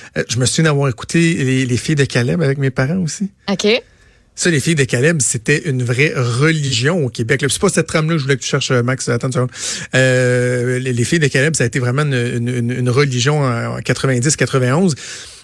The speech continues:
Speaker 1: Mais si je pense à des séries plus, tu sais, jeunes, un peu comme ton Ramdam à toi, que moi,
Speaker 2: Ouais.
Speaker 1: j'ai dû, j'ai pu beaucoup, beaucoup, beaucoup écouter, c'est Ouattatata.
Speaker 2: Ben oui, c'est venu juste avant.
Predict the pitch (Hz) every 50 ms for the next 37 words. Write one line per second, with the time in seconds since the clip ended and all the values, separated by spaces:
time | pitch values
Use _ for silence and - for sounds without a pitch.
0 | - - 135 135 - - - - 339 220 180 147 - 196 220 240 - - - 156
1 | 135 143 151 151 - - - 160 143 139 160 220 - - - 170 180 214 190 -
2 | - - 190 185 - 156 135 127 127 123 123 135 139 160 208 226 208 202 175 143
3 | - _ - - - _ - 147 131 - 254 - - 202 196 196 180 - - -
4 | 170 185 185 147 156 147 139 139 135 151 170 175 151 123 107 - - 127 131 143
5 | 175 175 - - 131 113 - - 160 170 143 127 127 127 127 123 127 143 170 208
6 | 220 - 185 156 196 139 135 127 - - 165 147 143 147 - - 202 180 156 143
7 | - - 185 147 - - 190 160 - - - - 170 196 220 214 - - - -
8 | - - - - - _ _ _ _ _ _ - - - 139 123 123 131 113 -
9 | 135 - 113 95 - 131 143 156 135 104 - - - - 208 196 202 196 196 190
10 | 185 202 196 185 180 - 190 180 170 185 190 196 190 185 202 190 - 190 180 185
11 | 202 214 208